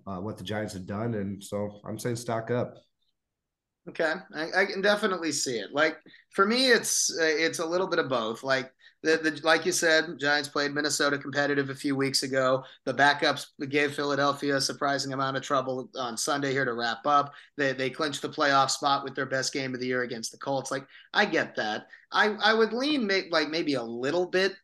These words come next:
Speaker 2: up. I wouldn't go quite as straight up, only because, like, the, the Giants were kind of the anti-Seahawks, where they started the season seven and two and then went, what would that be, two five and one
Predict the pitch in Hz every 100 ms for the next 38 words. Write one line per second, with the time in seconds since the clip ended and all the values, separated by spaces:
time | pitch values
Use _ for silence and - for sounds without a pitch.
0 | _ 170 180 180 156 165 185 214 185 165
1 | 135 - 156 156 139 - 143 127 127 135
2 | 147 147 135 - 143 135 127 120 117 143
3 | 143 143 180 190 180 147 160 151 135 117
4 | 139 139 151 147 - 151 135 143 151 -
5 | - - _ 143 131 123 - 147 147 139
6 | - 151 135 139 127 165 120 120 117 117
7 | 165 143 123 120 127 127 127 123 123 127
8 | 127 120 _ _ _ 135 139 127 120 120
9 | 117 151 143 151 139 131 127 131 143 156